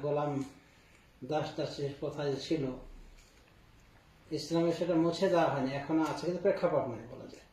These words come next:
তো যা হোক, অনেক আগের কথা। তো এই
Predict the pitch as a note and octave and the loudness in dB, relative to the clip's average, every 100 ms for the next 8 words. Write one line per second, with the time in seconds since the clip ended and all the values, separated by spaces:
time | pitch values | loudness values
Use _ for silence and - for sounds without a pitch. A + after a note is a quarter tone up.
0 | _ _ - C3+ E3+ F#3+ G3 G3 - - | _ _ -12 -2 4 6 6 4 -6 -18
1 | - - _ _ - _ _ - - _ | -20 -20 _ _ -20 _ _ -20 -20 _
2 | E3+ G3+ G#3 - E3+ F#3 G3+ D#3+ B2+ - | 2 4 4 4 2 6 6 4 0 -6
3 | - - _ - - _ _ _ _ _ | -16 -20 _ -20 -20 _ _ _ _ _
4 | _ - - _ _ - - - _ _ | _ -20 -20 _ _ -20 -20 -20 _ _
5 | E3+ E3 | 2 4